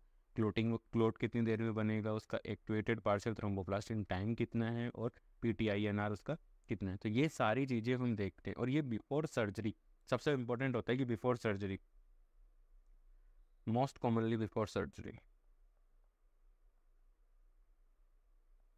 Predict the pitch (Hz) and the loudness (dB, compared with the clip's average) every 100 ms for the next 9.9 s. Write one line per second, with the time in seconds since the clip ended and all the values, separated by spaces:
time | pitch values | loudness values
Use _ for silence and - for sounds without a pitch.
0 | - _ _ - - - - - - 110 | -20 _ _ -20 -20 -20 -20 -20 -8 -2
1 | 107 110 - - 101 95 95 104 143 _ | 2 2 0 -2 0 2 2 0 -2 _
2 | _ - - - - - _ _ _ _ | _ -20 -20 -20 -20 -20 _ _ _ _
3 | _ - - _ _ - - - - - | _ -20 -20 _ _ -20 -20 -20 -20 -20
4 | - - _ - 107 107 104 104 104 - | -20 -20 _ -4 0 2 2 2 0 0
5 | 117 143 _ 110 107 113 110 - 104 95 | 0 0 _ -2 0 2 0 0 -2 -2
6 | - 92 95 - - - - - _ - | -4 -6 -6 -10 -20 -20 -20 -20 _ -20
7 | - - - _ _ - - - - 107 | -20 -20 -20 _ _ -20 -20 -16 -4 0
8 | 113 - 107 101 104 113 123 107 104 110 | 0 0 -2 0 0 0 0 0 0 0
9 | 107 101 107 107 - 95 92 92 | -2 -2 -2 -4 -2 -4 -4 -8